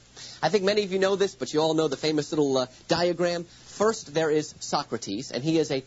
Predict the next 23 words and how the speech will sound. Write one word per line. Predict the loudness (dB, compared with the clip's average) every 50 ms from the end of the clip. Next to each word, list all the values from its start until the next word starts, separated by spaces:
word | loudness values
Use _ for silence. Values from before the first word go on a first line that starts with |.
| -10
fifth | -18 -18 -2 -2 -2 -2 -2 -8
century | -12 -8 -6 -6 -6 -6 -6 -6 -6
figure. | -6 -4 -6 -6 -6 -6 -12 -14 _ _ -20 -20 -20 -20 -20 -18 -18 -18 -14 -10 -2
Then | 2 2 2 2 0 -2
his | 0 0 0 0 -2 -8
pupil | -14 -2 -2 -2 0 0 -2 -2
is | -2 -4 -6
Plato, | -6 -4 -2 -2 -2 0 -2 -4 -6 -8 -12 -18 -8
and | -6 -6 -2
he | -2 -2 -2
straddles | -2 -4 -6 -2 -2 -2 0 0 -2 -4 -6 -6 -8 -4
the | -4 -4
fifth | -4 -2 -4 -4 -4 -6 -10 -20 -10 -6
and | -6 -6 -6
fourth | -4 -2 -2 -2 -2
century. | -4 -8 -12 -12 -10 -4 -4 -4 -4 -4 -8 -18 -20 -20 -18 -18 -18 -8 -2
And | -2 0 2 2
then | 0 0 -4
Plato's | -2 -2 -2 0 2 0 0 0 -4
star | -6 -4 -2 -2 -2
pupil | -2 -4 -6 -6 -4 -4 -4 -4 -6 -8 -4
is | -4 -4 0
Aristotle, | 0 0 0 0 -2 -2 -4 -4 -2 -2 -4 -8 -12